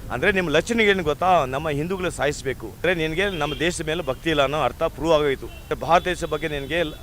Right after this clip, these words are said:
ಅಭಿಮಾನ ಇಲ್ಲ, ಏನೂ ಇಲ್ಲ. ಚೈನಾದಲ್ಲಿ ಅವ್ರ ಬಗ್ಗೆ ಹೊರಗಡೆ ಮಾಡೋದು, ಭಾರತ ದೇಶಗಳ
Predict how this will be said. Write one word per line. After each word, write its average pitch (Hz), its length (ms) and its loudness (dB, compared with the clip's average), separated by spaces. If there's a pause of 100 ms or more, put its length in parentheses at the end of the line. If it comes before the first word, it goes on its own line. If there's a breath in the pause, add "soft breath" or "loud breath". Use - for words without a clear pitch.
(120)
ಅಭಿಮಾನ 151 380 0
ಇಲ್ಲ, 139 200 2
ಏನೂ 139 300 0
ಇಲ್ಲ. 113 380 -4
ಚೈನಾದಲ್ಲಿ 160 500 4
ಅವ್ರ 151 180 4
ಬಗ್ಗೆ 147 260 0
ಹೊರಗಡೆ 143 400 2
ಮಾಡೋದು, 147 480 -2
ಭಾರತ 143 180 2
ದೇಶಗಳ 135 320 -6